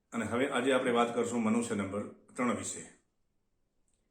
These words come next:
મનુષ્ય નંબર ત્રણ એટલે શું? કે જેની અંદર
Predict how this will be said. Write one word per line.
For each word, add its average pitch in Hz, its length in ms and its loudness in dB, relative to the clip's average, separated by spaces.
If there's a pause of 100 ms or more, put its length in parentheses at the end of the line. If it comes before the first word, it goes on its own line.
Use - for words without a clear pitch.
(460)
મનુષ્ય 185 360 2
નંબર 180 240 2
ત્રણ 160 200 2
એટલે 120 240 4
શું? 110 340 -6 (1600)
કે 127 80 -4
જેની 147 260 6
અંદર 120 480 0